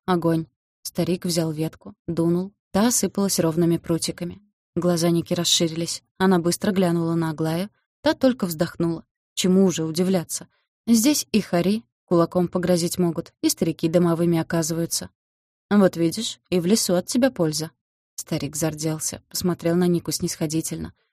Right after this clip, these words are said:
«Может, и не такая плохая девка». «А мы, пожалуй, спать», демонстративно зевнула Ника. Достала из сумы плащ, отошла на пару шагов от костра, начала расстилать.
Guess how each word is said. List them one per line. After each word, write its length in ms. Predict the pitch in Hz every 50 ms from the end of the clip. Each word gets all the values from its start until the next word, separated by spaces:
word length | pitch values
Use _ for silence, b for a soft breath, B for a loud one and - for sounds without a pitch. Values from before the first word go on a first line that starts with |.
| _ _ _
«Может, 380 | 226 220 214 208 196 269 262 -
и 60 | 240
не 100 | 185 170
такая 340 | - 254 - - 170 170 180
плохая 380 | - 277 277 - - 190 165
девка». 380 | 151 151 156 143 - - - - _ _ _ _ _ _ _ _ _ _ _ _ _
«А 100 | 226 233
мы, 140 | 226 285 349
пожалуй, 420 | - 269 214 165 190 202 202 180
спать», 440 | - - - - 151 156 - - - _ _ _ -
демонстративно 720 | 190 180 190 180 170 160 - 160 160 156 - 170 160 170 160
зевнула 360 | 156 165 160 160 160 160 165
Ника. 340 | 165 165 156 - - - - _ _ _ _ _ -
Достала 520 | 165 170 170 - - - 151 170 180 190
из 100 | 185 -
сумы 260 | - - 180 170 160
плащ, 420 | - - 156 160 165 - - - - _ -
отошла 360 | - - - 156 - 247 269
на 120 | 269 247
пару 220 | 254 - 170 165 156
шагов 360 | - - 160 156 160 156 -
от 120 | - -
костра, 420 | - 156 - - - 160 180 208 - _ _ _ _ _
начала 340 | 180 175 - - 165 160 160
расстилать. 580 | 160 - - - - 180 170 160 - - -